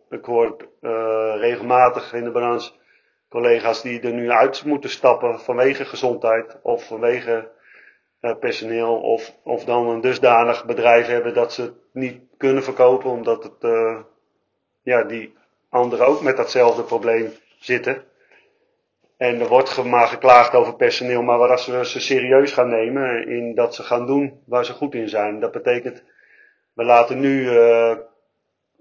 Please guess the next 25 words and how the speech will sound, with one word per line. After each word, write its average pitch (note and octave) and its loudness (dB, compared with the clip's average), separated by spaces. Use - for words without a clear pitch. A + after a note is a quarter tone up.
eh, A2+ -4
ons A#2+ -8
personeel B2 -2
met A#2 -2
niveau A#2+ 0
drie, C3 -6
vier, C3+ 2
eh, A#2 -4
de A#2+ -6
monteur B2 -4
van A#2 -4
vijfentwintighonderd, B2 0
drieduizend A#2+ 0
in B2 -6
de A#2 -6
maand, A#2+ -2
die A#2+ -12
laten C3 4
we B2+ 6
de B2 -4
stoep C#3 -6
vegen, C3 0
die B2 -8
laten A#2+ 2
we, A#2+ 2